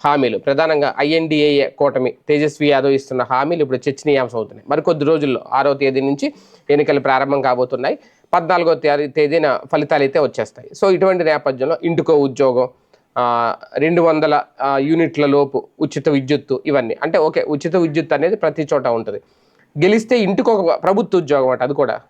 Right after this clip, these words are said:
అది కూడా ముప్పై వేల జీతంతో. ఇది ఎలా సాధ్యం అనేది ఇప్పుడు ఒక పెద్ద ప్రశ్న. వాస్తవానికి నిజంగా ముప్పై వేల జీతం ఇచ్చి ఇంటికి ఒక ప్రభుత్వం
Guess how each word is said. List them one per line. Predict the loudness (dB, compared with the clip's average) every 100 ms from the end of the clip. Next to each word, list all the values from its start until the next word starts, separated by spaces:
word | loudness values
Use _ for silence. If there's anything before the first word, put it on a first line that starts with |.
| _
అది | 0 2
కూడా | 2
ముప్పై | 2 0 2 2
వేల | 4 2
జీతంతో. | 2 0 -2 -12 -18 _ _ _ _ _ 0
ఇది | 4
ఎలా | 4 4
సాధ్యం | 2 0 2 2
అనేది | 4 4
ఇప్పుడు | 2 2
ఒక | 2 2
పెద్ద | 0 0 0
ప్రశ్న. | 0 0 0 0 -4
వాస్తవానికి | 2 0 2 2 2
నిజంగా | 0 0 0 0 -2 _ _ _
ముప్పై | -4 0 2 4
వేల | 2 2
జీతం | 0 0
ఇచ్చి | -2 -2 -2
ఇంటికి | -2 0
ఒక | -2 0
ప్రభుత్వం | 0 0 0